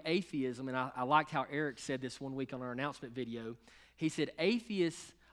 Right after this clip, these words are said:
only exist because God exists. Without God, there would be no such thing as atheists."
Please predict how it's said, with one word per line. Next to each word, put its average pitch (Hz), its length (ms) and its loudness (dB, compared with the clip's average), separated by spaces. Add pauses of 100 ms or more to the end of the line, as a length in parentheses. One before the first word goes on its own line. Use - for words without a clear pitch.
(100)
only 175 340 2
exist 127 800 -2 (360)
because 127 340 -2
God 139 240 4
exists. 98 540 -12 (840)
Without 143 380 6
God, 156 240 8
there 143 100 0
would 139 80 -2
be 143 80 0
no 151 140 0
such - 240 -6
thing 151 200 -2
as 123 160 -4
atheists." 151 460 0